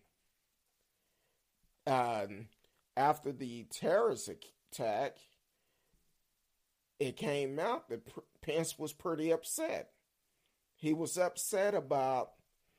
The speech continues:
um, what, what, what happened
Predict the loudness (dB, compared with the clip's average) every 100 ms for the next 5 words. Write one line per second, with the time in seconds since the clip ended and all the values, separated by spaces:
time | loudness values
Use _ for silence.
0 | _ _ _ _ 0 2 4 2 0 -4
1 | -12 -18 _ _ _ _ _ _ _ _
2 | _ 2 4 4 -4 2 4 4 0 0
3 | 2 2 2 0 -2 -4 -6